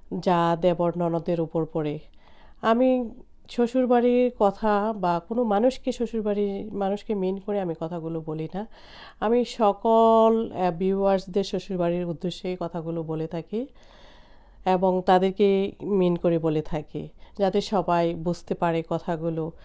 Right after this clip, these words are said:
এবং শিক্ষণীয় থাকে বিষয়গুলো। ভিডিওতে আমেরিকার মানুষ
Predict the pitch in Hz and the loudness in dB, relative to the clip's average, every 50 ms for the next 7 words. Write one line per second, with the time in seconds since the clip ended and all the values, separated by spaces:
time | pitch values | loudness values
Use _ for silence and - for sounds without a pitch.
0 | - - - - - - - 185 190 190 202 202 196 - - 240 233 - - 254 | -20 -20 -20 -20 -12 -4 0 0 2 4 2 0 0 -2 -6 -6 -4 -2 0 2
1 | 233 226 226 220 220 214 - 214 185 165 - - 180 175 165 170 160 - 175 156 | 4 4 4 4 2 0 0 -2 -4 -4 -2 -4 -4 -4 -4 -6 -6 -4 -6 -6
2 | 151 156 151 151 151 156 156 156 - - - - - - - - - - - - | -6 -6 -6 -6 -6 -8 -10 -12 -16 -20 -20 -20 -20 -20 -20 -20 -20 -20 -20 -20
3 | - - - - - - - - - - - - - 214 254 240 269 269 269 269 | -20 -20 -20 -20 -20 -20 -20 -20 -20 -20 -16 -6 -2 0 2 4 4 4 4 4
4 | 277 269 269 269 262 262 254 - - - 214 226 240 247 247 247 247 - 262 247 | 6 8 8 8 6 4 2 -2 -2 0 2 4 4 4 2 2 0 2 4 4
5 | 240 240 240 233 226 214 202 202 208 202 | 4 4 4 4 4 4 4 4 2 0